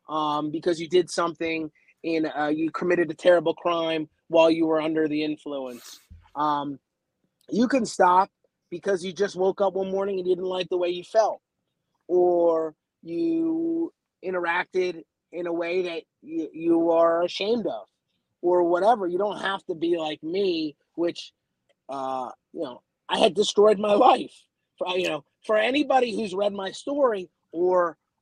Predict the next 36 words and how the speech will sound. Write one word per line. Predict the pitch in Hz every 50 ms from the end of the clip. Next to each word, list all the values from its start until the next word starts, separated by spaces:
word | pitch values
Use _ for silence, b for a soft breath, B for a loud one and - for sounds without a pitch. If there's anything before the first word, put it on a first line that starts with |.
| - -
uh, | 156 160 156 156 156 156
read | 156 165 190 196 202 202
anything | 196 196 175 180 190 190
about | 185 170 202 202 202 202 185
me | 202 196 196 -
or | 175 180 170 175
had | - - 175 170
a | 175
discussion | 151 170 165 - - 254 285 254 - 233 202
with | 185 180 175
me, | 175 175
I'm | 170 175 185
very | 175 226 240 226 190
candid | 165 - - 196 226 262 262 233 165
about | 151 139 135 131 131
it. | 120 117
Like, | 143 156 165
I | 208
had | 220 226 214 190
destroyed | 202 - - 214 208 208
my | 214 208
life. | 311 330 - 151
I | 160
was | 160 151 147
addicted | 147 - 185 165 - 175 160
to | 165 165
heroin. | 165 185 185 190 196 190 190 190 190 185 - _ _ _ -
I | 165
was | 170 151
addicted | 151 143 170 175 - - 156
to | 156
crack | 151 - 170 165 165 160 -
cocaine. | 165 160 151 - 196 208 202 202 202 190 190 185 185 180 175 _ b b b b - 139
I, | 151 151 147 147 147 143 143 147 143 127 _ _ _ _ _ 330 359
you | 185 170 147
know, | 127 117 117 127 127